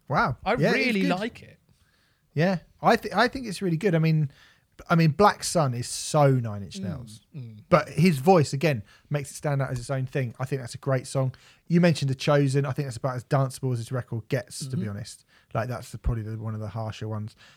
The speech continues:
Speaker 1: Um, and there's, there is a bit of harsh sounding stuff on the record, like,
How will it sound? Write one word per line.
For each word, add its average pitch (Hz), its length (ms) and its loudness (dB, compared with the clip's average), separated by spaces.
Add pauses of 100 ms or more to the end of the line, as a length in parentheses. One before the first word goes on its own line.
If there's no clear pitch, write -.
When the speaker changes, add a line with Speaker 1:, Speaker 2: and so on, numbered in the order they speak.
(140)
Speaker 1:
Um, 156 460 2
and 185 100 0
there's, 196 200 -2
there 285 260 2
is 330 160 -2
a - 40 -6
bit - 200 0
of 135 80 -6
harsh 139 320 0
sounding 127 320 -2
stuff - 280 -2
on 127 60 -2
the 123 80 -2
record, 123 380 -4
like, 120 300 -4